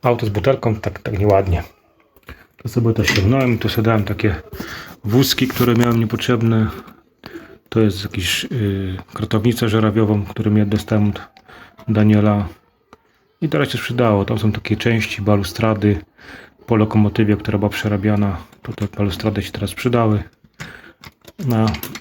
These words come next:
przeładunkowym jest. Jeszcze tutaj do, muszą dojść ludziki. Dopóki nie doj-, dojdą ludziki, pracownicy, to ten moduł skończony nie będzie.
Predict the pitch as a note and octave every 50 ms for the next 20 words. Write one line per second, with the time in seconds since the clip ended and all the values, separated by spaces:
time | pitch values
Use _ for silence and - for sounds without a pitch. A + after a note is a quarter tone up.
0 | _ _ _ _ _ - - - - - - B2+ A#2 A2 G#2+ A2 G#2+ - A#2+ A2
1 | G#2+ A2 G#2+ G#2+ G#2+ G#2 - - - - - - D3 A#2 G#2 - - - B2+ A#2
2 | B2 A#2 A2+ A#2+ A2 G2+ - - A#2 A2 - - _ _ _ - - - - -
3 | - - - - - _ - - A2+ A2+ A2 F#2+ A#2 A2 G#2+ A#2 A#2 - - F#2
4 | F#2+ F#2 - A2 - - - G#2+ G#2+ G#2 A2+ A2+ G#2+ A2 A2+ A2+ A2 A2 G#2+ G#2+
5 | G#2 G#2 - A2+ A2 - A2 - G#2+ G#2+ - A#2 A2 - A2+ A2 - A2 - -
6 | - A2 G#2+ G#2+ G#2+ A2 G#2+ - - G#2+ - - A2 G#2 G2+ G#2 G2+ F#2 G#2 G#2
7 | G2 F2+ F2 F2 E2+